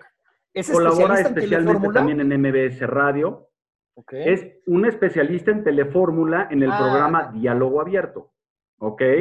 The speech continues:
Speaker 1: Ok.
Speaker 2: Luego colabora, eh, con es-,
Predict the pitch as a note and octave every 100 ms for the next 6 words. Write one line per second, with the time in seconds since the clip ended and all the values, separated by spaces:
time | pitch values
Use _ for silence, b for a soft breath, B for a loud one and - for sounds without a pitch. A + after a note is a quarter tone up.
0 | D4 - b b b _ D#3+ F3 F#3 -
1 | - E3 E3 F#3+ A3+ A3 G#3 D#3 D3+ D3
2 | D3 C#3+ C#3+ C#3+ C#3+ C#3+ B2+